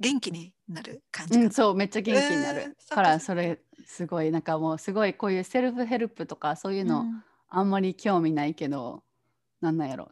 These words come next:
Speaker 2: 結構毎日、なん、なんなんやろ、めっちゃ笑-、笑えるからすごいいいと思う。
Speaker 1: うん。
Speaker 2: うん。
Speaker 1: うんうん。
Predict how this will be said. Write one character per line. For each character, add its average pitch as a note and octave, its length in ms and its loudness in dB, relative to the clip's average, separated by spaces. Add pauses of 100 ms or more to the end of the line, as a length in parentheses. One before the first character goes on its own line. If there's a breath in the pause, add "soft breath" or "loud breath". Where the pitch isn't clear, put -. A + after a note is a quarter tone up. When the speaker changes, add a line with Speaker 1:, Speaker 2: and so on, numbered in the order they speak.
Speaker 2:
結 - 240 -8
構 E3 200 0
毎 D3+ 180 -2
日、 D#3 460 -4 (1600)
な D#3 140 -6
ん、 C#3 60 -10 (260)
な D#3 140 -4
ん D#3+ 60 -4
な D#3 60 -4
ん C#3 40 -8
や C3+ 60 -10
ろ、 G#2 60 -12
め D#3+ 120 -6
っ D3+ 40 -6
ち - 80 -6
ゃ F3 100 0 (380)
笑-、 F3+ 280 4 (220)
笑 F3+ 500 2
え F3 40 0
る E3 140 -6
か C3 160 -4
ら - 240 -8
す - 180 -12
ご C#3+ 140 -4
い C#3+ 60 -2
い - 120 -6
い - 40 -18
と C#3+ 140 -12
思 - 280 -14 (160)
う。 F3 40 -10
Speaker 1:
う D#3+ 40 -6
ん。 - 20 -8
Speaker 2:
う - 20 -8
ん。 - 40 -2
Speaker 1:
う - 20 -2
ん C4 360 -6
う - 40 -4
ん。 A#3 40 -14